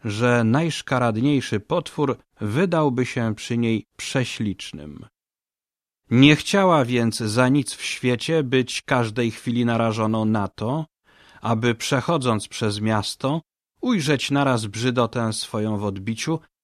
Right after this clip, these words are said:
a z drugiej strony szukała w tym dla siebie satysfakcji, by inne kobiety piękne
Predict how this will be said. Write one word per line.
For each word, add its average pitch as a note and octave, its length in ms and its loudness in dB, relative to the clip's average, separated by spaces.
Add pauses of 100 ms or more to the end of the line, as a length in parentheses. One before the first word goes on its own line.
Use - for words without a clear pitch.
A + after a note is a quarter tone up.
(100)
a A#3+ 300 -4
z A#2+ 160 -6
drugiej E3 460 0
strony A2 540 0
szukała C#3+ 540 0
w - 80 -14
tym B2 220 0
dla A2 180 0
siebie A#2 340 -4
satysfakcji, A2+ 1000 -4
by G2+ 260 -2 (200)
inne A2+ 360 0
kobiety A#2 540 -4
piękne G#2+ 680 -6